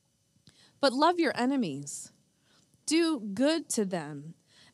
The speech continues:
and lend without expecting to get anything back.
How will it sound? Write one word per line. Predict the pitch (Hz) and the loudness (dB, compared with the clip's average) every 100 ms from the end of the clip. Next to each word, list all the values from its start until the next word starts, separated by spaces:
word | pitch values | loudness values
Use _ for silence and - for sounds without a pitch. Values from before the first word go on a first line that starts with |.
| - | 2
and | 254 247 | 2 4
lend | 269 294 330 330 311 - - | 2 2 2 0 -2 -6 -8
without | 254 254 - 240 254 277 262 | -2 -2 -2 -2 2 4 2
expecting | 220 - - 247 254 - 185 180 | -2 -2 0 0 -2 -4 -4 -4
to | 196 | -4
get | 202 - | -4 0
anything | 226 247 262 240 | 0 2 0 -2
back. | 202 185 165 147 - | -2 -4 -8 -12 -20